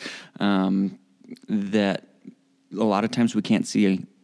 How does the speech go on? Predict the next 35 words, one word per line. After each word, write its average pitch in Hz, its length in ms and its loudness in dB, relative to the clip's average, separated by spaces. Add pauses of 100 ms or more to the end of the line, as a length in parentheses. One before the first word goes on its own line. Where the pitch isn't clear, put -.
when 101 280 4
we're 98 80 6
looking 92 320 4
at 90 80 2
ourselves?" 95 460 0
We 101 100 6
need 101 140 4
someone 123 240 4
from 110 160 4
the - 120 0
outside 98 500 0
to 76 80 0
actually 87 320 -6
look 101 280 0
in 101 340 4 (280)
and 101 100 2
help 107 200 -2
us - 100 0
see 98 200 2
our 85 100 0
blind 87 300 0
spots. - 460 -6 (400)
Um, 98 260 2
and 101 120 4
so 147 240 2 (800)
in 180 160 8
step, - 600 2
in 127 220 6
step, - 580 0 (280)
in 113 420 6 (160)
steps, - 760 -4 (140)
in 226 160 8
steps, - 640 0 (220)
unstuck, - 680 2 (100)
right? 170 320 4